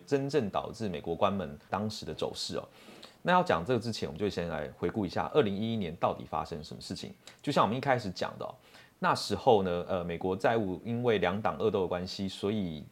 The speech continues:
真正导致要协商成功的时候，已经是落在了违约之后。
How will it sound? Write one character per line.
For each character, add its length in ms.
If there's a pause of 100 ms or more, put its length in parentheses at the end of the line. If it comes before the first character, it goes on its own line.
真 240
正 180
导 200
致 260
要 280
协 260
商 200
成 240
功 200
的 80
时 180
候， 240
已 80
经 160
是 120
落 200
在 160
了 80
违 160
约 140
之 140
后。 260